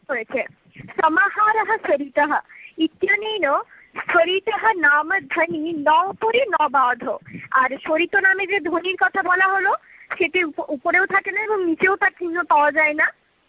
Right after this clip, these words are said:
তর্হি উচ্চারণ ভেদাः সন্তি, তবুও উচ্চারণের মধ্যে ভেদ দেখা যায়। পরন্তু ইদানিং,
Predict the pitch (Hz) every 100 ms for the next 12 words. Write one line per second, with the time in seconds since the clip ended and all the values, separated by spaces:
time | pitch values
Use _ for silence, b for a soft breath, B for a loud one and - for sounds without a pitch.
0 | - 392 453 392 339 381 339 349 - 415
1 | 427 427 381 359 330 349 427 427 339 285
2 | - 254 - 339 359 466 370 339 320 349
3 | 359 370 370 370 427 339 311 247 262 277
4 | 247 226 - B B B B 339 320 427
5 | 508 427 320 370 - 311 269 359 370 403
6 | 415 415